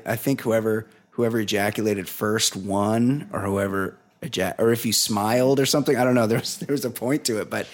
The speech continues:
they just have the best game shows over there. They really know what they're doing in Japan.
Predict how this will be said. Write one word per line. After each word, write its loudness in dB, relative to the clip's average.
they 4
just 2
have -2
the 0
best -2
game 2
shows 0
over -2
there. -4
They 0
really 4
know 4
what 2
they're 4
doing 2
in -8
Japan. -10